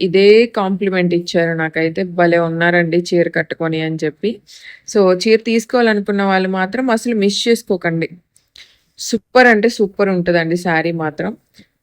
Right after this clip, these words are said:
Don't miss. ఫాస్ట్గా బుకింగ్ అనేది ఉంటది. మీరు మనీ పే చేసి నాకు స్క్రీన్ షాట్ అన్నా పెట్టండి, లేకపోతే WhatsApp-కి మాకు ఈ చీర కావాలని స్క్రీన్ షాట్ అన్నా పెట్టండి,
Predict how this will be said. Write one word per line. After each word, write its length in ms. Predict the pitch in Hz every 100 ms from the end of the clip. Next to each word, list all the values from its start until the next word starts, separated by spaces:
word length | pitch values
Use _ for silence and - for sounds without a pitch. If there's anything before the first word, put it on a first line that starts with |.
| -
Don't 440 | 202 233 254 277 269 214
miss. 380 | 240 339 - _ _ _ _ _ 214
ఫాస్ట్గా 420 | 196 202 196 220
బుకింగ్ 400 | 190 180 190 185
అనేది 280 | 175 175 175
ఉంటది. 520 | 165 165 170 311 392 _ 226
మీరు 520 | 202 185 170 165 170 - - _
మనీ 200 | 196 202
పే 180 | 220 226
చేసి 240 | 220 226 240
నాకు 160 | 226
స్క్రీన్ 380 | 220 214 208 214
షాట్ 240 | 226 208
అన్నా 180 | 202 196
పెట్టండి, 640 | 196 180 180 185 185 415 539 _ - - _ -
లేకపోతే 380 | 247 220 208 262
WhatsApp-కి 640 | 247 202 190 214 - 262
మాకు 300 | 247 208 208
ఈ 60 | 190 214
చీర 160 | 190
కావాలని 480 | 185 190 175 170 175
స్క్రీన్ 400 | 220 - 214 180
షాట్ 220 | 180 156
అన్నా 180 | 156 165
పెట్టండి, 520 | 196 180 - 147 139